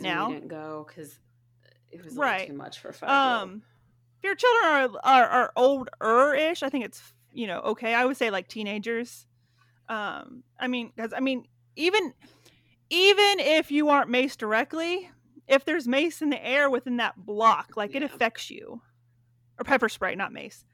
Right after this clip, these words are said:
Speaker 2: Um, it affects you. Um, goggles are great. You can get 'em for a couple bucks at Lowe's or Home Depot. Just super glue the holes shut. That's what everyone's had to do, and that's what I <laughs> did. Um, yeah.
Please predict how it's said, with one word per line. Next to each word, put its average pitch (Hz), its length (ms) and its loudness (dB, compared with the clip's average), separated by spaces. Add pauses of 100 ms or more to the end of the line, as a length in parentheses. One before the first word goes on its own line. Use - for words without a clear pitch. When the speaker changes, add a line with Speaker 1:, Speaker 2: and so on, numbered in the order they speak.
(420)
Speaker 2:
Um, 233 260 -6
it 320 80 -2
affects 269 380 -4
you. - 240 -12 (360)
Um, 214 600 -2 (600)
goggles 226 340 -4
are 240 60 -4
great. 247 300 -6 (240)
You 240 100 -10
can 226 120 -8
get 226 120 -4
'em 240 80 -4
for 233 120 -6
a 220 40 -8
couple 247 240 -8
bucks 233 320 -4
at - 120 -4
Lowe's 247 340 -2
or 240 80 -2
Home 254 160 -2
Depot. 285 400 -2
Just 247 240 -8
super 262 240 -4
glue 269 320 -6
the 240 320 2
holes 294 240 -2
shut. - 300 -4 (180)
That's 240 240 -10
what 240 180 -4
everyone's 240 380 -4
had 247 120 -6
to 240 40 -8
do, 285 300 -6
and 285 100 -6
that's 247 200 -6
what 269 120 -6
I 415 120 -4
<laughs> - 0 -
did. - 320 0 (1600)
Um, 247 560 -4 (340)
yeah. 349 140 -8